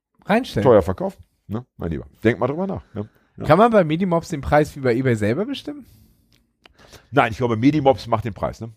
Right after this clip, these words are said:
Speaker 2: Ich glaube,
Speaker 1: Ach
Speaker 2: du,
Speaker 1: so.
Speaker 2: du ste-, ja, ich glaube, es ist so, du,
Speaker 1: Weil
Speaker 2: also
Speaker 1: sonst wär ja, sonst wär ich ja du und würd mein eigenes Buch reinstellen, aber für den doppelten Preis für den
Speaker 2: Ja,
Speaker 1: Laden.
Speaker 2: pfiffig, ne?
Speaker 1: Damit das
Speaker 2: Nein.
Speaker 1: einfach so wirkt wie so eine Rarität.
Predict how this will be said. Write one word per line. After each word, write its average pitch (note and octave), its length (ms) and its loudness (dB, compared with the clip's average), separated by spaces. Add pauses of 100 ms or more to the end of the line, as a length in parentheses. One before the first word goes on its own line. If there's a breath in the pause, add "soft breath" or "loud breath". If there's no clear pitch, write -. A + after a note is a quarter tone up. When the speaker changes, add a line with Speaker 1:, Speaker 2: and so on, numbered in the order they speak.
Speaker 2:
Ich F#2+ 100 -16
glaube, B2 160 -6
Speaker 1:
Ach A#2+ 60 0
Speaker 2:
du, C3+ 60 -2
Speaker 1:
so. B2+ 80 -4
Speaker 2:
du C#3+ 60 -2
ste-, D#3+ 200 -8
ja, D3 100 6
ich A#2+ 60 -4
glaube, F#3 180 4
es F3+ 100 0
ist C#3 80 -14
so, G#3 160 2
du, G3+ 140 -10
Speaker 1:
Weil - 80 0
Speaker 2:
also D#3+ 140 6
Speaker 1:
sonst A#3+ 160 4
wär D4+ 140 6
ja, G#3 180 6
sonst G#3+ 260 0
wär A3 80 2
ich F#3+ 100 2
ja E3+ 100 2
du F#3+ 260 -8
und F#3+ 300 -8
würd F#3+ 220 -6
mein D#3+ 180 0
eigenes A3+ 280 2
Buch D#3+ 220 -10
reinstellen, C#3 340 0
aber D3 160 -2
für D#3+ 140 -6
den C#3+ 100 -10
doppelten F3+ 380 -2
Preis E3 280 2
für E3 60 4
den F#3+ 100 4
Speaker 2:
Ja, G#3+ 140 4
Speaker 1:
Laden. G3+ 400 2
Speaker 2:
pfiffig, F3+ 800 0
ne? G2 60 -2
Speaker 1:
Damit E3 180 2
das G3 80 2
Speaker 2:
Nein. G3+ 120 4
Speaker 1:
einfach F#3 120 0
so F3+ 140 -2
wirkt G3+ 180 0
wie F3+ 60 -12
so F3+ 80 -4
eine F3 100 -2
Rarität. F3 580 -2